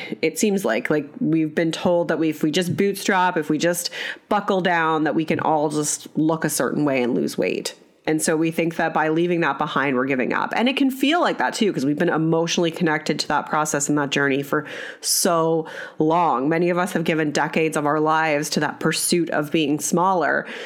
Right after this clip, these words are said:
And to let that go really does feel like giving up, 'cause a lot of us are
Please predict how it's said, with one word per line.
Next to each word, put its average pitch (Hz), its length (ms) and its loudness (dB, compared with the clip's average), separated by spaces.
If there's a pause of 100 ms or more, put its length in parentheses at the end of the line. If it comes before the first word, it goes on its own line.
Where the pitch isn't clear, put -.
(220)
And 165 400 0
to 175 460 2
let 202 260 2
that 160 260 0
go 262 300 2
really 190 260 2
does 233 220 0
feel 180 140 2
like 147 140 0
giving 131 220 0
up, 87 280 -2
'cause 202 140 2
a 170 40 2
lot 170 180 4
of 170 60 0
us 175 180 0
are 156 300 0